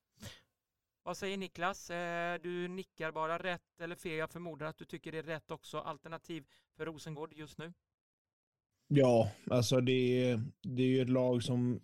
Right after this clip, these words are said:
Speaker 2: som, eh, de senaste, ja, x antal åren har varit ett topplag, och man har liksom dominerat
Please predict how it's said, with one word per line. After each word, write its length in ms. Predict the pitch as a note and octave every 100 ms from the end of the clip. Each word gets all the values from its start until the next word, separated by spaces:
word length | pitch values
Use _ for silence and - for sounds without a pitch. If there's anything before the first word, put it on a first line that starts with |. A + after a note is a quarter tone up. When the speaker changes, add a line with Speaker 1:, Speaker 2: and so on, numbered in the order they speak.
| -
Speaker 2:
som, 380 | - A#2+ A#2+
eh, 160 | B2 B2
de 240 | A#2+ B2
senaste, 640 | A#2 B2+ B2 B2+ - B2+ A2 - _ _ - - - - _
ja, 600 | B2 B2 B2 B2+ C3 B2 _ _ _ _ _
x 360 | D3+ D#3 - -
antal 460 | - C3 B2+ A#2+ B2
åren 420 | C3+ C#3 C3 A#2
har 140 | A#2 A2+
varit 320 | A#2 A#2 A2
ett 100 | A2
topplag, 680 | B2 G#2 - B2 A#2 A2+ G#2+
och 100 | A2+
man 220 | A#2 A#2
har 80 | A2+
liksom 500 | A2+ - A2+ A2 G#2+
dominerat 680 | A#2 A#2 A#2+ A#2+ A#2+ A2+